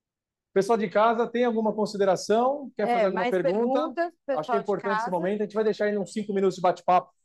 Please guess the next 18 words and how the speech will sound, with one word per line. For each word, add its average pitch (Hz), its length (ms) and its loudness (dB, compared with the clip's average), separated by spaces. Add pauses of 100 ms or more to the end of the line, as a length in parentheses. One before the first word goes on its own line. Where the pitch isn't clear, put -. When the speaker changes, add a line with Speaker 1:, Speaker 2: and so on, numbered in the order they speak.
(280)
Speaker 1:
pra 180 140 4
vocês 180 400 0
falarem, 180 440 4
participarem 165 480 0
com 165 80 -2
a 147 60 -2
gente. 196 440 -2 (1300)
É... 147 680 4 (840)
a 139 80 -4
chefe 196 260 0
Karina 185 360 2
faz 180 220 0
os 175 100 -8
cursos 196 340 -6
mensais 185 500 2
aqui, 170 160 -6
que - 80 -16
são 175 440 -2